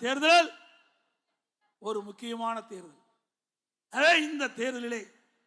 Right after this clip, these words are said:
அனைத்து இந்திய அண்ணா திராவிட முன்னேற்ற கழகம், பாரதிய ஜனதா தலைமையிலே அமைக்கப்பட்ட கூட்டணிக்கு நீங்கள் ஆதரவை நல்க வேண்டும், அதற்காக உழைக்க வேண்டும், வெற்றியை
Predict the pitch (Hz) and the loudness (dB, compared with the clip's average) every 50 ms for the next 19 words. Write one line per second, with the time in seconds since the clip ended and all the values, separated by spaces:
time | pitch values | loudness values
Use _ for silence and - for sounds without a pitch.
0 | _ _ - 240 269 277 277 277 254 240 233 220 233 254 247 233 220 220 208 202 | _ _ -6 -4 -4 -4 -4 -8 -8 -8 -8 -8 -6 -6 -8 -8 -8 -8 -8 -8
1 | 196 190 190 214 254 254 247 254 233 240 233 247 254 220 185 202 233 240 214 214 | -8 -10 -14 -14 -14 -14 -14 -14 -14 -14 -14 -14 -14 -12 -10 -10 -10 -10 -12 -18
2 | 220 220 214 208 190 - - _ _ _ _ _ _ _ _ _ _ _ - 226 | -18 -16 -16 -14 -16 -16 -18 _ _ _ _ _ _ _ _ _ _ _ -8 -4
3 | 247 254 254 254 247 233 226 233 269 262 247 240 208 240 208 220 196 - - 320 | -4 -2 -2 -2 -2 -2 -4 -4 -8 -10 -12 -12 -12 -12 -14 -16 -18 -8 -2 -2
4 | 381 - 392 - - 453 - 370 415 427 370 - - - - _ _ _ _ 196 | 0 0 0 0 0 0 2 4 6 6 6 4 2 -6 -18 _ _ _ _ -20
5 | 226 233 226 214 214 226 285 339 330 311 294 285 269 247 233 220 269 339 330 320 | -18 -18 -16 -12 -10 -2 0 2 2 2 0 0 -4 -4 -4 -4 -2 0 2 2
6 | 330 311 302 302 294 269 226 - - - - - 262 302 285 285 311 311 302 269 | 2 4 2 2 0 -2 -6 -8 -14 -20 -8 -4 -2 -2 -2 0 0 0 0 2
7 | 277 339 381 370 - 349 349 339 320 330 311 269 226 - - - - - - _ | 2 2 2 2 2 2 4 4 4 4 4 0 -2 -6 -12 -20 -20 -20 -8 _
8 | 240 330 294 - - 349 339 | -2 -2 -2 0 2 2 2